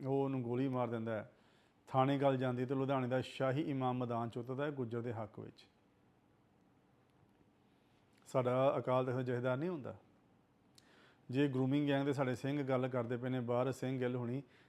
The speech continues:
ਤੇ ਜਥੇਦਾਰ ਸਾਡੇ ਖਿਲਾਫ ਬਿਆਨ ਦਿੰਦਾ ਹੈ, ਸ਼ਾਹੀ ਇਮਾਮ ਨਹੀਂ ਬੋਲਦਾ ਲੁਧਿਆਣੇ ਵਾਲਾ, ਕੋਈ ਵੀ ਨਹੀਂ ਬੋਲੇਗਾ ਇਹਨਾਂ 'ਚੋਂ। ਦੋ ਪਿੰਡਾਂ ਨੇ ਇਹਨਾਂ ਖਿਲਾਫ ਪਟੀਸ਼ਨ ਪਾਈ ਸੀ ਤੇ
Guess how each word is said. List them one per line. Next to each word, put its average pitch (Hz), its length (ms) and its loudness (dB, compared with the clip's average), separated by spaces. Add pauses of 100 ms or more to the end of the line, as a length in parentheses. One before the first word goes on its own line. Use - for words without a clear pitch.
(120)
ਤੇ 131 100 -2
ਜਥੇਦਾਰ 131 480 2
ਸਾਡੇ 139 360 2
ਖਿਲਾਫ 147 260 4
ਬਿਆਨ 131 220 0
ਦਿੰਦਾ 117 280 -4
ਹੈ, 175 160 -10 (800)
ਸ਼ਾਹੀ 127 340 2
ਇਮਾਮ 131 380 0
ਨਹੀਂ 147 140 -2
ਬੋਲਦਾ 127 320 -2
ਲੁਧਿਆਣੇ 117 340 -6
ਵਾਲਾ, 104 220 -12 (2750)
ਕੋਈ 165 180 4
ਵੀ 190 80 2
ਨਹੀਂ 208 100 -2
ਬੋਲੇਗਾ 143 300 0
ਇਹਨਾਂ 110 160 -6
'ਚੋਂ। 107 160 -18 (2250)
ਦੋ 135 260 6
ਪਿੰਡਾਂ 147 400 4
ਨੇ 147 140 2
ਇਹਨਾਂ 151 160 2
ਖਿਲਾਫ 135 180 0
ਪਟੀਸ਼ਨ 139 340 -4
ਪਾਈ 127 160 2
ਸੀ 147 140 -4
ਤੇ 160 180 -4